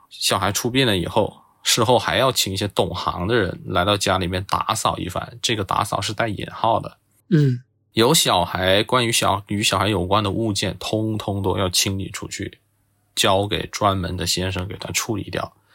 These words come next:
Speaker 1: 而这一切的行为都是有讲法的，为的就是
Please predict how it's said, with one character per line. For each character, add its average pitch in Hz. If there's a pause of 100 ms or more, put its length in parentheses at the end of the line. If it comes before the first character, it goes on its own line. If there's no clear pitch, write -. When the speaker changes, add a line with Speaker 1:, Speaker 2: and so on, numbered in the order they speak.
(280)
Speaker 1:
而 90
这 127
一 90
切 92
的 87
行 -
为 92 (340)
都 95
是 107
有 92
讲 -
法 -
的， - (460)
为 131
的 90
就 104
是 98